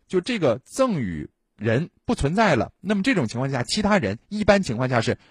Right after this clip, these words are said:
没有权利来撤销赠与权的。也就是说，除非本人，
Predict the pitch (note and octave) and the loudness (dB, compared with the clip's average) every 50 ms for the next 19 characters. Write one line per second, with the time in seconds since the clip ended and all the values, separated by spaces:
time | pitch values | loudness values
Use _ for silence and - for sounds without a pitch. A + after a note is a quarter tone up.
0 | - - A#2 G#2 A#2 F3+ A#3+ A#3 C3+ F#2 - - - - F2+ E2+ G2 B2+ B2 F#2+ | -12 -4 0 2 4 6 6 6 4 4 0 -4 -6 -6 -4 -2 -2 -2 -2 -2
1 | D#2+ D2+ D2 D2 E2 F2+ F2 - - - - - C#3 E2+ - - B2 A#2+ A#2+ - | -4 -4 -6 -4 -4 -6 -6 -6 -10 -8 -4 -2 -2 -2 0 2 2 2 2 0
2 | - _ _ _ _ _ _ _ _ _ _ _ - - F#3 D3 G#2 D#2+ D2+ - | -4 _ _ _ _ _ _ _ _ _ _ _ 2 2 2 4 2 -2 -4 -6
3 | F#2+ D2+ F2 A#2 G2+ - - _ _ _ _ _ _ - A2 B2 D#3+ G3 E3+ F#3 | -6 -4 -2 -2 -2 -4 -6 _ _ _ _ _ _ -2 0 2 4 4 4 4
4 | F#3 E3 - - C#3+ E3 F3+ F3 F3 F3+ E3+ - C3 F#2+ D#2+ D#2 D2+ D2 D2 D#2 | 2 2 2 2 2 2 4 4 4 4 2 2 -2 -2 -2 -4 -6 -6 -4 -2
5 | G2+ C3+ - | -2 -2 -2